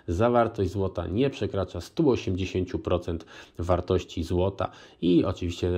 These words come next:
według ustawy są zwolnione z podatku vat i są chętnie kupowane na całym świecie przez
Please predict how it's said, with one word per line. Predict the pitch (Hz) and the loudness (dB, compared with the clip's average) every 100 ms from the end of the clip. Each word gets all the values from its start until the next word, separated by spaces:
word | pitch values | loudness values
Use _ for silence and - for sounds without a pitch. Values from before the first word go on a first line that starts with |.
| 90 | -2
według | 90 90 87 - | -2 -2 -2 -4
ustawy | 92 - 101 95 90 - _ - | -6 0 0 0 -4 -6 _ -6
są | 101 87 | -2 -2
zwolnione | 85 90 117 104 90 90 80 | -2 -2 0 0 0 -2 -4
z | |
podatku | - 87 85 - 87 | -6 -6 -6 -4 -4
vat | 90 127 127 - | 0 0 -2 -4
i | 127 | -4
są | 123 95 | -2 -6
chętnie | - 90 85 87 | -4 -6 -4 -8
kupowane | - 85 82 85 82 | -8 -6 -4 -4 -4
na | 82 | -6
całym | - 87 82 | -2 -2 -2
świecie | 82 90 85 - | -6 -6 -6 -10
przez | - 80 | -10 -12